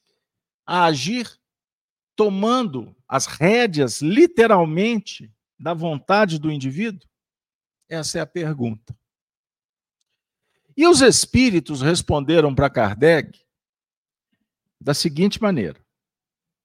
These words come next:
"O espírito não entra num corpo como entras numa casa. Identifica-se com o espírito encarnado,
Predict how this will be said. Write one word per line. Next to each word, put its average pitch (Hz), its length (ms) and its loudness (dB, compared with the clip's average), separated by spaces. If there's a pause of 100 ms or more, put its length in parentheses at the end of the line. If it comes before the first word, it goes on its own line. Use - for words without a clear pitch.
(1120)
"O 285 140 8
espírito 156 1040 4 (640)
não 233 600 2
entra 202 720 0
num 165 280 -2
corpo - 800 0 (800)
como 247 400 4
entras 208 640 0
numa 175 360 -4 (180)
casa. 101 640 0 (3000)
Identifica-se 139 1400 -2
com 131 320 -6
o 117 80 -4
espírito 160 800 0
encarnado, 107 880 -2